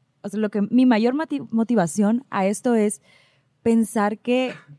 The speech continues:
Dios tiene un regalo, un castillo gigante para cada matrimonio, para cada novio,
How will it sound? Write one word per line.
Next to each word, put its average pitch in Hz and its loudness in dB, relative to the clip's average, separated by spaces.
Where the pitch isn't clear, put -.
Dios 202 0
tiene 269 -2
un 339 -6
regalo, 254 -2
un 233 -2
castillo 277 -6
gigante 214 -2
para 208 -4
cada 208 0
matrimonio, 196 -2
para 175 -4
cada 190 -2
novio, 220 0